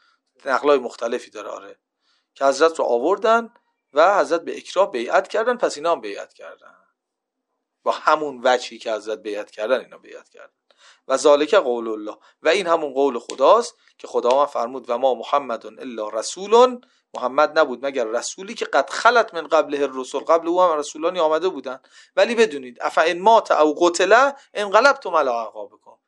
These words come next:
پیغمبر از دنیا بره یا کشته بشه، برخواهید گشت به جاهلیت قبل.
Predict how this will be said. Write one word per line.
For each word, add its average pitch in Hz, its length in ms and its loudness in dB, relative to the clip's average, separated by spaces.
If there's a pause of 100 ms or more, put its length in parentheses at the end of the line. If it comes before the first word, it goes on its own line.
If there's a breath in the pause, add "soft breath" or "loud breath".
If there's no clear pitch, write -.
(180)
پیغمبر 180 360 4
از 147 160 2
دنیا 160 280 0
بره 123 200 -4
یا 123 160 -4
کشته 131 300 -10
بشه، 233 340 -4 (220 soft breath)
برخواهید 220 640 2
گشت 247 120 -2
به 160 80 -10
جاهلیت 127 540 -6
قبل. - 340 -16